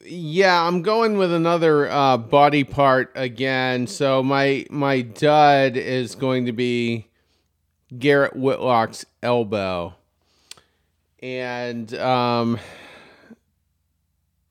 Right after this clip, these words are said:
it is what it is. I mean, he's in uncharted waters in terms of,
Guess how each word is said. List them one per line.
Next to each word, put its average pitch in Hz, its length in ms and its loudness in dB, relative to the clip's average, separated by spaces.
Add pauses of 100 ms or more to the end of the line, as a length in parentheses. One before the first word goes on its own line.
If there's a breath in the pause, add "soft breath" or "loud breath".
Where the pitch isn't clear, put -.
(960)
it 180 240 -4
is 202 220 2
what 175 200 6
it 143 120 2
is. 143 500 0
I 131 140 -2
mean, 123 580 -4 (1400)
he's 185 400 0
in 214 180 6
uncharted 160 640 4
waters 120 640 2
in 117 160 -6
terms 120 480 0
of, 113 500 2